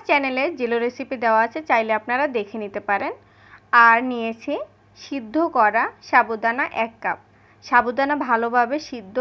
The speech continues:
করে পানি ঝরিয়ে তারপর নিয়েছি। অবশ্যই সাবুদানা ভালোভাবে ধুয়ে নেবেন,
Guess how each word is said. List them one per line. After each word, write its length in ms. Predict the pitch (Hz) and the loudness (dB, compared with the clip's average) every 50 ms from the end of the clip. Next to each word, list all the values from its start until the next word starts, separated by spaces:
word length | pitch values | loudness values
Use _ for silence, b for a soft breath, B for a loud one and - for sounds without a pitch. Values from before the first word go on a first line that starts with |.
| 277 269 | -4 -4
করে 280 | - 214 214 214 220 269 403 415 - | -4 -4 -4 -2 -2 -4 -4 -4 0
পানি 260 | - 226 220 233 254 269 262 220 | 2 2 2 0 -2 -8 -8 -8
ঝরিয়ে 460 | 233 247 240 226 208 220 208 226 247 403 480 - _ _ _ _ _ - | -8 -8 -8 -6 -8 -8 -8 -6 -6 -6 -8 -10 _ _ _ _ _ 0
তারপর 240 | 233 214 220 214 202 | 0 0 0 -2 -8
নিয়েছি। 280 | 202 196 190 196 - - | -8 -8 -10 -10 -8 -6
অবশ্যই 440 | - 208 202 247 262 - - 427 415 | -6 -4 -4 -4 -8 -6 -6 -4 0
সাবুদানা 440 | 370 262 226 214 208 254 262 294 | 0 0 0 0 -4 -6 -4 -4
ভালোভাবে 540 | 285 285 254 220 208 220 208 226 233 233 339 494 415 247 | -2 0 0 0 0 0 0 -2 -2 -2 -2 -4 -4 -4
ধুয়ে 260 | 220 254 240 226 220 | -4 -2 -2 -2 -2
নেবেন, 360 | 208 180 160 - - - - | -4 -6 -10 -10 -12 -12 -14